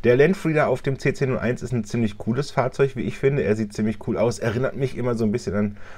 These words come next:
Colt Sievers, die Fallout Guys. Und hier habe ich eine Version gefunden, die war sehr günstig, hat jemand in sehr jungen Jahren zusammengebastelt. Ähm, die Anbauteile sind in einem sehr zu guten Zustand. Die Karosserie ist grundsätzlich heile,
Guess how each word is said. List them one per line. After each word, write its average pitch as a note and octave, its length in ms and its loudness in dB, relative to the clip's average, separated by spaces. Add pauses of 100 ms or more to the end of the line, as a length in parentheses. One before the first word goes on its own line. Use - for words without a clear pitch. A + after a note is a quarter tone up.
(120)
Colt G#2 280 6
Sievers, A#2 600 2 (320)
die G2+ 80 -4
Fallout G#2+ 400 2
Guys. A2+ 400 2
Und G#2 400 0
hier A2 160 2
habe A2+ 100 2
ich A2+ 60 -6
eine A#2 100 2
Version A2 320 4
gefunden, B2+ 320 2
die B2 80 0
war A2+ 120 6
sehr A2+ 160 2
günstig, E3 540 2
hat - 180 0
jemand B2 420 0 (120)
in A#2+ 160 0
sehr B2 200 8
jungen C#3 200 8
Jahren A#2 280 2
zusammengebastelt. C#3 920 4 (600)
Ähm, B2+ 400 8 (180)
die - 120 2
Anbauteile D3+ 640 4
sind C3 160 0
in A2 100 0
einem A2 160 0
sehr B2+ 220 6
zu B2+ 140 -6
guten C#3+ 300 -2
Zustand. C3+ 460 -2
Die G#2+ 80 -4
Karosserie B2+ 840 2 (120)
ist - 320 -8
grundsätzlich D#3 960 4
heile, G#3 520 8